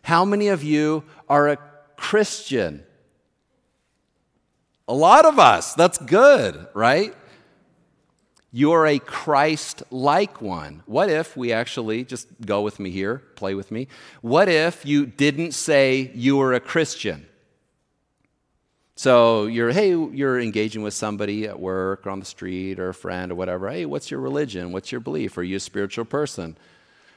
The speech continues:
Uh, I, and you answered and said,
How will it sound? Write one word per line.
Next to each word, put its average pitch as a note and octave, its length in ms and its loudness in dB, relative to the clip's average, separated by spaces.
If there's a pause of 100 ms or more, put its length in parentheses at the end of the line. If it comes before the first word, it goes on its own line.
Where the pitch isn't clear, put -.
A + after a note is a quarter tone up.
(140)
Uh, G#2 640 -2 (800)
I, G2 220 -8 (100)
and F#2 180 -6
you F2+ 280 -6
answered G#2+ 500 -8
and F2+ 100 -10
said, F#2+ 400 -6